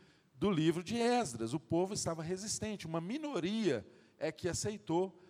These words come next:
voltar na primeira leva, que foi para a reconstrução do templo. Então, essa primeira turma foi para reconstruir o templo. E lá lançaram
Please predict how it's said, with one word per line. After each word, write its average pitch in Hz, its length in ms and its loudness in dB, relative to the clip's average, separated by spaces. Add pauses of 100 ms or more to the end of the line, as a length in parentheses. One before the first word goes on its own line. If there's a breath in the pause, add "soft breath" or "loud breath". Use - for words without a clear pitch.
(160 loud breath)
voltar 160 920 2
na 156 120 -4
primeira 160 420 0
leva, 160 560 6 (1080)
que 170 140 0
foi 147 460 6 (440 loud breath)
para 151 560 4
a 139 80 2
reconstrução 147 1080 -4 (260 soft breath)
do 185 100 -6
templo. 143 540 -2 (260 soft breath)
Então, 262 300 0
essa 247 160 0
primeira 214 380 2
turma 190 420 0
foi 196 320 -2
para 156 160 -4
reconstruir 139 540 -4
o 123 60 -2
templo. 95 480 -10 (880 soft breath)
E 139 120 -2
lá 147 300 6
lançaram 165 840 2